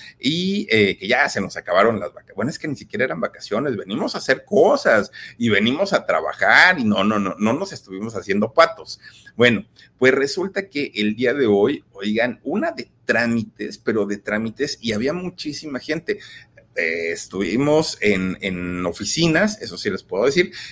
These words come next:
que estuvimos en oficinas, en varias oficinas. Había gente, eh, mucha, por cierto, muchísima, pero además era tardadísimo, tardadísimo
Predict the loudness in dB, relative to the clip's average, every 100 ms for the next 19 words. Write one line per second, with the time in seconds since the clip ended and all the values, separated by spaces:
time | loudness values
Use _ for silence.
0 | -6 -6 -2 -2 0 0 0 0 -2 -6
1 | -2 0 0 -2 -4 0 2 4 4 2
2 | -2 -12 -14 -12 -8 -8 -10 -14 -20 0
3 | 4 4 4 2 2 4 4 2 -2 -2
4 | _ -20 -20 -4 2 2 2 4 6 6
5 | 4 -8 -6 -6 -2 -2 -2 -2 -2 0
6 | -4 -4 -4 -4 0 2 4 4 2 0
7 | -2 -2 -2 -2 -2 -2 -2 2 2 0
8 | -2 0 0 0 -2 -4 -4 -2 0 -2
9 | -2 -4 -6